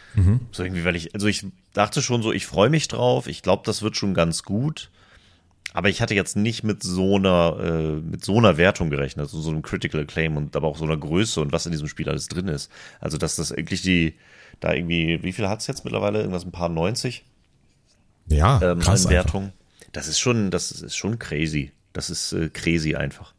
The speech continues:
Speaker 2: <laughs> Nee, ist eine gute Wertung, ist ein verdientes Spiel aber auch. Also insofern wäre jetzt verwunderlich, wenn wir jetzt kommen und sagen, nee, das Spiel ist kacke. Also nee, wir finden beide das Spiel wirklich gut.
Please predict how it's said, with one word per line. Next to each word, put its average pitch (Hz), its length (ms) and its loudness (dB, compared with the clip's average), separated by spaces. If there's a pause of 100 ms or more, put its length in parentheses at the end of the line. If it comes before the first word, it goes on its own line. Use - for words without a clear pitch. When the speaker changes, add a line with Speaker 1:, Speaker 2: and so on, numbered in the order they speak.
(120)
Speaker 2:
<laughs> 110 100 -2 (580)
Nee, 95 140 6
ist 95 140 2
eine 110 80 4
gute 117 180 -2
Wertung, 113 340 2
ist - 280 -4
ein - 20 -10
verdientes 101 400 -2
Spiel 80 240 -2
aber 71 220 0
auch. - 180 -4
Also 80 200 -4
insofern 78 400 -2
wäre 76 180 2
jetzt 76 400 -2 (260)
verwunderlich, 82 580 -2
wenn 82 140 -2
wir 80 80 0
jetzt 78 200 -2
kommen 76 220 -4
und 80 80 -2
sagen, 73 280 -4
nee, 71 140 -2
das 73 100 -4
Spiel - 180 -8
ist - 140 -8
kacke. - 260 -6 (500)
Also 73 200 -4
nee, 73 240 0
wir 71 80 -4
finden 85 260 -4
beide 87 460 4 (480)
das 82 100 -6
Spiel 82 540 -4 (160)
wirklich 87 320 -2
gut. - 360 -4